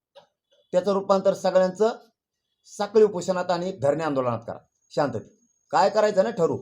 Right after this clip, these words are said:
बघू, शेवटी जनता मालक आहे का सरकार मा-, सरकार मालक आहे? करू द्या, यांना काय केशी करायची, एकाने हापकायचं नाही.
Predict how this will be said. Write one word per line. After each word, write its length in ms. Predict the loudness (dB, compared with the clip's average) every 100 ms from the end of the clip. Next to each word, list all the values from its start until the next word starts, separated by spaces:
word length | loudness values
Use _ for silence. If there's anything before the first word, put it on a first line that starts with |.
| -10 _ -10 0
बघू, 220 | 2 2
शेवटी 520 | 0 0 0 -6 -2
जनता 300 | 2 4 4
मालक 240 | 4 4 2
आहे 140 | 2
का 100 | -2
सरकार 340 | -2 -2 0 -2
मा-, 180 | -2
सरकार 360 | -4 -6 -4 -4
मालक 220 | -6 -8
आहे? 100 | -12 _ _ _ _ _ _
करू 160 | -2 0
द्या, 120 | 2
यांना 140 | 2 2
काय 160 | 0
केशी 240 | -2 -4 0
करायची, 300 | 2 4 2
एकाने 220 | 0 -2
हापकायचं 400 | -2 -2 -2
नाही. 120 | -2